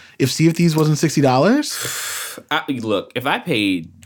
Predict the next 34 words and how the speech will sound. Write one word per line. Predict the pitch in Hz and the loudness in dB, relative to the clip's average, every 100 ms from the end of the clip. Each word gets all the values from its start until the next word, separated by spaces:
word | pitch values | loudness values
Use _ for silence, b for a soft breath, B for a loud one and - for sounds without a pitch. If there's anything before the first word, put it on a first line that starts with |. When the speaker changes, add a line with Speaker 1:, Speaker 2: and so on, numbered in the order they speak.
| - - | -8 -2
Speaker 2:
any | 123 131 123 110 | 0 0 0 0
money | 101 95 | 0 -2
for | - | -4
Sea | 98 107 | -4 -2
of | 95 | -4
Speaker 1:
<laughs> | - | 0
Okay, | 101 - 269 165 | 2 4 4 2
Speaker 2:
Thieves, | - - 170 | 0 -4 -2
Speaker 1:
but | 190 175 | 0 2
you're, | 226 320 | 2 2
like, | 294 226 | 2 2
a | 185 | 2
Speaker 2:
I | |
Speaker 1:
bona | 151 165 165 | 4 4 4
Speaker 2:
would've | |
Speaker 1:
fide | 160 147 147 | 2 2 2
hater. | 127 135 120 101 90 127 - | 2 2 2 0 -4 -6 -4
Speaker 2:
I | 175 | -4
am | 185 170 | -2 -2
not | 147 139 | -2 -2
a | 143 | -2
bona | 147 151 | -2 -4
fide | 156 156 160 | -2 -4 -2
hater. | 165 156 160 160 165 165 | -2 -2 0 0 -2 0
Speaker 1:
<laughs> | 202 220 - | 2 2 2
Speaker 2:
I, | 247 135 143 139 190 135 135 135 147 - _ - - - - B B B B B - | 2 0 2 0 0 0 0 0 -4 -8 _ -8 -6 -10 -10 B B B B B -12
Sea | - 220 | -2 0
of | |
Thieves | 196 190 | 0 0
was | 160 131 | 2 2
not | 127 117 123 135 | 2 2 0 -2
a | 156 147 | -2 -2
full | 147 139 131 131 | 0 0 2 2
game | 131 113 110 107 110 110 117 | 0 0 0 0 -2 -2 -4